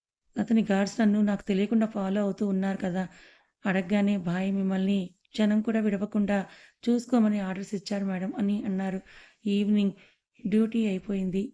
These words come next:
ఒకసారి ఆంటీని చూడాలని అనిపించింది కానీ చీటికి మాటికి అలా వెళ్ళడం బాగోదని వెళ్ళే ధైర్యం లేక అందుకే సైలెంట్ అయిపోయాను. కార్తీక మాసం స్టార్ట్ అయ్యింది. ఆ నెలలో మా అగ్రహారంలో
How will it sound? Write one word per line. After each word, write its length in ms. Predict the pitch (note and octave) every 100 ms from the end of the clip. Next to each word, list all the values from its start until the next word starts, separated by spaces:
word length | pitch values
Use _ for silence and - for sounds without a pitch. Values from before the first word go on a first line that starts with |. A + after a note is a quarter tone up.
| -
ఒకసారి 540 | - G#3 G3 F#3 G3+ G3 - - _ _ _ -
ఆంటీని 580 | G3+ G#3+ A#3 A3 G#3+ G3+ - - _ _ _ -
చూడాలని 560 | A#3+ A3+ A#3+ A3+ G3+ G3+
అనిపించింది 600 | F#3 E3+ G#3+ A3 G3+ G3+
కానీ 300 | G#3 G3+ G3 G3
చీటికి 440 | - G#3 G#3 A3+
మాటికి 400 | G#3+ G3 - A3 G#3+
అలా 200 | F#3+ F#3+
వెళ్ళడం 440 | F#3 F3 F#3+ G3+ F#3+ - - _ -
బాగోదని 640 | G#3 G3 G#3+ A3 G3+ G3 G3+
వెళ్ళే 260 | G#3 G3 A3
ధైర్యం 360 | F#3+ F#3+ F#3 G#3
లేక 300 | F#3+ F#3+ G#3 G3 D4+
అందుకే 360 | F3+ F3+ - G3+
సైలెంట్ 440 | G3+ F#3+ G3+ G3
అయిపోయాను. 540 | F#3+ - G3 F#3 F#3 F#3+ - - - _ -
కార్తీక 500 | G#3 G3 G3 G#3 G#3
మాసం 460 | G3 F#3 F3 G#3 G3 - - _ _ -
స్టార్ట్ 360 | - G#3 G3+ G#3+
అయ్యింది. 380 | G3 F#3+ F#3+ G3+ - G3
ఆ 80 | G3
నెలలో 340 | G3 G3 G3+ G3 - - _ A#3
మా 120 | A3+ G#3
అగ్రహారంలో 760 | F3 A3+ G#3+ A3+ G3+ G3 G#3